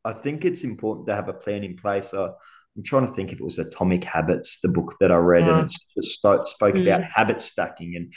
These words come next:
Speaker 1: you having a plan in place that if you know that that is the habit that you're going to do, having a list of steps that you're going to do to stack those habits. So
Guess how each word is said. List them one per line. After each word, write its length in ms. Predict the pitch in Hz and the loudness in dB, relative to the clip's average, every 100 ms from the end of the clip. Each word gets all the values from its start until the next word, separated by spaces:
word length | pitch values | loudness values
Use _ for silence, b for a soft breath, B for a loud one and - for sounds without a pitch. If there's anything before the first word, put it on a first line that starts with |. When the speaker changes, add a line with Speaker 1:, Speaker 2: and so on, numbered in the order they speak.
| B B | B B
Speaker 1:
you 180 | 104 98 | 2 4
having 260 | 104 101 | 2 0
a 60 | 92 | -4
plan 340 | - 101 98 | -6 -4 -4
in 160 | 90 85 - | -4 -8 0
place 300 | 104 92 - | 0 0 -2
that 160 | 92 87 B B | -6 -6 B B
if 200 | - - 107 | -10 -6 -2
you 100 | 107 | 2
know 180 | 110 | 2
that 280 | 107 101 - - - 95 92 | 2 0 -2 -10 -14 -12 -2
that 300 | 104 95 - - | 0 0 -4 -8
is 420 | 110 92 90 92 _ | -4 -4 -6 -12 _
the 80 | 101 | -4
habit 380 | 90 110 101 - | -2 0 -2 -2
that 160 | 104 101 | -4 -4
you're 100 | 95 | -2
going 280 | 98 95 92 | 0 -2 -8
to 80 | |
do, 420 | 92 101 92 90 90 B B | -4 0 2 0 -4 B B
having 440 | - 107 104 98 98 - | -2 0 0 -4 -10 -6
a 100 | 101 | -4
list 440 | 98 95 98 - 104 | -2 -2 -4 -4 -10
of 100 | - | -10
steps 400 | - 107 - - | -6 -6 -6 -12
that 120 | - | -8
you're 120 | 101 | -6
going 220 | 95 95 90 | -2 -4 -4
to 100 | - | -6
do 180 | 98 92 | -6 -4
to 80 | |
stack 360 | 92 - 101 - | -8 -6 -6 -4
those 220 | 101 90 | -6 -4
habits. 320 | 85 - - | -8 -10 -10
So 220 | - 90 | -6 -6